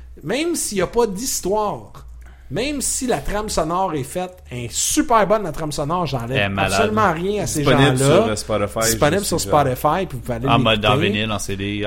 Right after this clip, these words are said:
Speaker 1: C'est,
Speaker 2: iTunes.
Speaker 1: c'est, c'est quelque chose de génial, mais même si c'est un paquet de gens dont on ne connaît pas, puis qu'il n'y a pas d'histoire ou rien, il y a un paquet de monde qui ont sorti leur portefeuille, puis qui l'ont acheté No Man's Sky, puis ils ont
Speaker 3: Il y a
Speaker 1: fait,
Speaker 3: un paquet «
Speaker 1: C'est quoi,
Speaker 3: de monde
Speaker 1: ça
Speaker 3: qui
Speaker 1: vaut
Speaker 3: ont été très
Speaker 1: quatre-vingts
Speaker 3: déçus
Speaker 1: piastres. »
Speaker 3: aussi, on, on doit noter, là.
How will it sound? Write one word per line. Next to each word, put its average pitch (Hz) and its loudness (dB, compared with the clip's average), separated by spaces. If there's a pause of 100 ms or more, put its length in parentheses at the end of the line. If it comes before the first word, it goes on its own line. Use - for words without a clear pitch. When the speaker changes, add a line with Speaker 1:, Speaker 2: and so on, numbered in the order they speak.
Speaker 1:
C'est, - -4
Speaker 2:
iTunes. 107 -4
Speaker 1:
c'est, 165 0
c'est - -2
quelque 156 -2
chose 226 0
de 180 4
génial, 156 2
mais 156 2
même 294 0
si - -2
c'est 165 -2
un 135 2
paquet 208 -4
de 170 -6
gens 170 -6
dont 123 -6
on 113 -6
ne 113 -12
connaît 180 -6
pas, 139 -4
puis - -20
qu'il 113 -6
n'y 104 -8
a 104 -8
pas 208 -6
d'histoire 156 -4
ou 135 -4
rien, 113 -8 (400)
il 120 -8
y - -4
a 127 0
un 139 2
paquet 196 -2
de 160 -2
monde 160 -2
qui - -6
ont 110 -6
sorti - -4
leur 196 -2
portefeuille, 156 -6 (500)
puis - -12
qui 143 -2
l'ont 135 4
acheté 170 0
No 156 -4
Man's 120 -6
Sky, - -4 (160)
puis 135 -8
ils 120 -4
ont 113 -8
Speaker 3:
Il 127 -6
y 120 0
a 113 -4
Speaker 1:
fait, - 0
Speaker 3:
un 135 2
paquet « 135 -2
Speaker 1:
C'est 156 6
quoi, 196 8
Speaker 3:
de 196 8
monde 180 4
Speaker 1:
ça 170 4
Speaker 3:
qui 135 2
Speaker 1:
vaut 135 6
Speaker 3:
ont - 4
été 127 4
très 139 4
Speaker 1:
quatre-vingts 147 4
Speaker 3:
déçus 135 4
Speaker 1:
piastres. » 151 2
Speaker 3:
aussi, 165 -2
on, 113 -2
on 110 0
doit 113 0
noter, 110 -4
là. 95 -6